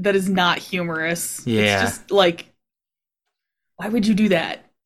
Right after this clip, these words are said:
Speaker 1: Why would you put this in a movie?
Speaker 2: Yeah, like,
Speaker 1: Terry Gilliam, no.
Speaker 2: Are they trying to make a joke about, like, when you kiss a frog, like, you'll get a prince thing?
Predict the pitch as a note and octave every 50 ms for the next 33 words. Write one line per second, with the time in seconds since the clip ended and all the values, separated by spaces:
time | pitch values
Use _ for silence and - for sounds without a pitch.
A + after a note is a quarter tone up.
0 | _ _ _ _ _ - G3 A3 G3+ A3 G#3 - A3 - G#3 G3 - G#3 F#3+ F#3
1 | F3+ E3+ E3+ - F#2 - - - C4 E4+ E4+ C4+ G#3 D#3+ F3 F#3 - - G#3+ G#3
2 | G#3 F#3+ G#3 G3+ G3 G3 F#3+ F#3+ F3+ E3 D3+ D3 D3 F3+ F#3+ - _ _ _ _
3 | _ _ - A#3+ A#3 C#4 A#3+ D4 D#4+ E4 E4+ D4 D4 C#4+ C4 A3+ A#3+ G3+ D#3 D#3+
4 | F#3+ G3+ G#3 G3+ G#3 E3 F#3 F3 E3 E3 D3+ D3 E3 D#3+ D3+ C#3+ B2 - E3 D3
5 | - C#3 - - C#3+ C#3+ C#3+ C#3 C3+ C3+ C3 A#2+ A2+ - C3+ B2+ A#2 A#2+ A2+ G#2
6 | - - B2+ B2 B2 B2 B2 - - - _ - C#3+ C#3+ D3 D#3 D#3+